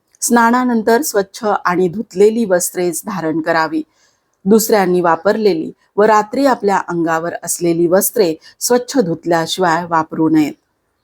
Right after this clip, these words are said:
स्नानानंतर देवता, ऋषी, पितरांच्या तृप्तीसाठी तर्पण करावे, आचमन करावे,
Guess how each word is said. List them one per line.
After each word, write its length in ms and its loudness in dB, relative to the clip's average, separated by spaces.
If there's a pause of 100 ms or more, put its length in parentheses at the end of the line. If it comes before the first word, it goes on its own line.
(160)
स्नानानंतर 800 0
देवता, 680 -4
ऋषी, 420 -4
पितरांच्या 640 0
तृप्तीसाठी 920 -4 (360)
तर्पण 440 2
करावे, 500 -4 (500)
आचमन 500 2
करावे, 460 -4